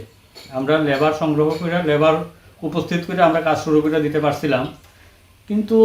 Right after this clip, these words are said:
বর্তমান বৎসরে আমাদের চরম আর্থিক সংকটের মধ্যে আছি। আমরা আর্থিক সংকটের মধ্যে দিয়ে যাইতাছি। এর প্রধান কারণ হইল আমরা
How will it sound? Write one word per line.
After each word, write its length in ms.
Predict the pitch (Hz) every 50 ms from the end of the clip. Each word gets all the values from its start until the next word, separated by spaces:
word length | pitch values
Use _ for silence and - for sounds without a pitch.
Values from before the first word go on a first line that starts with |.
| 220 214 180
বর্তমান 400 | 175 175 175 - 190 190 196 208 214 214 226 226 226 - - _ - _ _ - - 156
বৎসরে 440 | 175 175 170 - 196 180 156 139 139 - 220 - - - _ _ _ _ _ _ _ - - _ - - - - _ - - 131
আমাদের 320 | 139 143 156 147 160 170 180 185 - - - -
চরম 240 | - 147 147 147 147 156 151
আর্থিক 260 | 147 147 - 170 170 165 - -
সংকটের 360 | 156 156 151 156 147 147 147
মধ্যে 180 | 143 139 - 147 139
আছি। 120 | 127 - 147 143 143
আমরা 180 | 143 143 165 208 - - - -
আর্থিক 260 | 139 - - 151 147 -
সংকটের 320 | 151 151 143 151 143 143 147 143
মধ্যে 160 | 143 143 147 139
দিয়ে 120 | 147 147 147
যাইতাছি। 380 | 147 135 139 147 139 - 151 156 196 - - - - - - - - - - - - - - - - - - - - 170 170
এর 220 | 170 170 170 175 175 - - - - - - - - - - - -
প্রধান 280 | - 160 156 170 180 196 196 202
কারণ 180 | 196 190 190 160 151
হইল 160 | 151 139 127 123 - - - - - - - - - - - - - - - - - - - -
আমরা 320 | 143 147 151 151 165